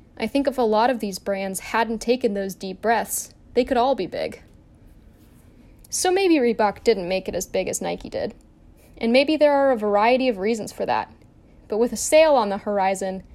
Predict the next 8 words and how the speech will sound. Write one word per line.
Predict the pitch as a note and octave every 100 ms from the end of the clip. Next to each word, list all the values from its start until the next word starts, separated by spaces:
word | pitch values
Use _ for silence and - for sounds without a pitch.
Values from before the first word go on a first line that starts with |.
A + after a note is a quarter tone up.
| - - - -
there's | G#3+ G#3
that | G#3 F#3+
Reebok | F#3 B3 C#4+ C#4+ -
sense | B3 A#3+
of | A3+ -
possibility | B3 B3 G#3+ G#3 G3 -
once | A#3 A3 A3+
again. | - - A3